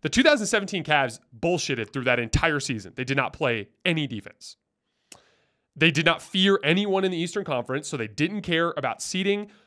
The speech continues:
The whole thing was just one big practice for the Kevin Durant Warriors. Despite that, they still finished two games above the Wizards in the regular season standings and went two and one against them that season in the regular season.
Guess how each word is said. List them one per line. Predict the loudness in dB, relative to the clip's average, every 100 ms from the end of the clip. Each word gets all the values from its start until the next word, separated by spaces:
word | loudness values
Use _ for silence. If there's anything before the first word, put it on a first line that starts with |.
| _
The | -2 4
whole | 6 8
thing | 6 2 0 0
was | -4
just | -6 -6
one | 0 0 0
big | -2 -2 -2
practice | -2 0 0 -2 -14 -12 -10 -12 -14 _ _ _ _
for | 0
the | 0
Kevin | 2 0 0
Durant | -2 -4
Warriors. | -8 -12 -12 -18 -20 -20 _ _ _ _ _ _
Despite | -2 0 2 2 2 4
that, | 4 2 _ _ _ _ _
they | 2 2
still | 2 4 6 6
finished | 4 4 4 2 -4 -12 -2
two | 2 4
games | 6 6 4 -2 -8 2
above | 2 4 2 2
the | 0
Wizards | 2 2 2 0 -2 -2
in | 0
the | 2
regular | 2 2 -2
season | -4 -6 -6
standings | -4 -2 -2 -4 -8 -2
and | 2 4 4
went | 2
two | 0 -2 0
and | 2
one | 2
against | 2 0 -2
them | -4 -4 -6 _ _ _
that | 0 0
season | -4 -4 -6
in |
the | -6
regular | -6 -8 -12
season. | -16